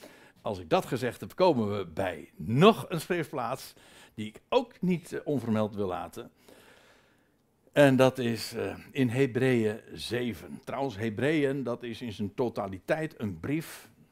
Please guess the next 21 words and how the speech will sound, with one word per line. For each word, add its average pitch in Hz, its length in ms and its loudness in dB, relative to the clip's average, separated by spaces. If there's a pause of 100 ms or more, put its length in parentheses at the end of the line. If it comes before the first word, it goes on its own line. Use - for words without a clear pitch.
(400)
die 120 440 0 (160)
juist 120 400 -2
ook, 117 220 -4
ja, 104 100 -12
gericht 101 480 -14
aan 113 180 -4
Hebreeën, 101 720 -6
aan 98 180 -6
mensen 135 340 -10
die 107 120 -6
Hebreeuws 98 460 -8
spraken, 147 480 -8
dus, 98 380 -14
eh, 98 60 -20 (280)
de 95 100 -8
taal 113 240 -6
van 95 140 -14
de 90 100 -18
schrift. - 440 -12 (480)
En 120 520 -2 (1400)
ja, 139 340 0